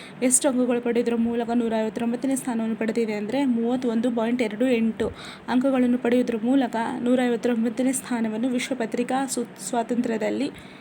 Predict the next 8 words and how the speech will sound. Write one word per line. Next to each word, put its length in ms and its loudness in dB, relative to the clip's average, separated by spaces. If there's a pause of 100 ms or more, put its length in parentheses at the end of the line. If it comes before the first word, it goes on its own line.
(640)
ಸೂಚ್ಯಂಕದಲ್ಲಿ 960 -2 (760)
ಭಾರತವು 440 2
ಸ್ಥಾನ 300 -2
ಗಳಿಸಿದೆ. 400 2 (400)
ನೆಕ್ಸ್ಟ್ 320 0 (120)
ವಿಶ್ವ 260 0
ಪತ್ರಿಕಾ 480 0
ಸ್ವಾತಂತ್ರ್ಯ 840 0